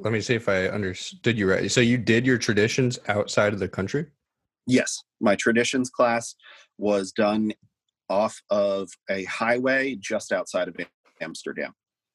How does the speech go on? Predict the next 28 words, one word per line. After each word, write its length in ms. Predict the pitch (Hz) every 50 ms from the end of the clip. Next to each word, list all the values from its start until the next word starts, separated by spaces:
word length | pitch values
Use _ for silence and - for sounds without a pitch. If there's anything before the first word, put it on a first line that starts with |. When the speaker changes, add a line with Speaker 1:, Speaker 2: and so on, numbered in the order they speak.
| _ - - - - -
Speaker 1:
Wow. 380 | 87 92 95 98 - - - - - _ _ _
Well, 180 | 127 127 117 117
that 100 | 131 131
was, 220 | 123 110 95 92 98 -
Speaker 2:
Yeah. 80 | - - - - _ _ _ _ _ _ _
Speaker 1:
that's 220 | - 104 104 - 107
interesting 540 | 98 92 - 98 92 - - 98 95 98
because 500 | 98 95 - 98 92 90 92 - - - - - _ _ _ -
I 80 | 98 95
know 420 | 92 95 92 92 90 90 90 - _ _
part 200 | - 101 92 90
of 40 | 87
the 120 | 87 85
traditions 580 | - - - 92 87 90 - - 92 87 - -
course 340 | - 101 92 90 87 - -
is 160 | 87 - -
to 260 | - 98 87 87 90 - _ - - _ _ _ _ _ _ _ _ _ -
take 220 | - 135 117 -
the 80 | - 104
tour 420 | - - 123 123 123 107 98 98
and 80 | 98 95
experience 560 | 90 - - - 101 101 101 98 95 - -
those 180 | - 87 87 -
four 280 | - - 101 95 90
keys. 420 | 90 - - 101 104 101 92 90 -
So, 340 | - 95 90 87 87 85 - _ -
uh, 300 | - 107 101 101 95 87 90
Speaker 2:
Yeah. 300 | 117 107 107 110 107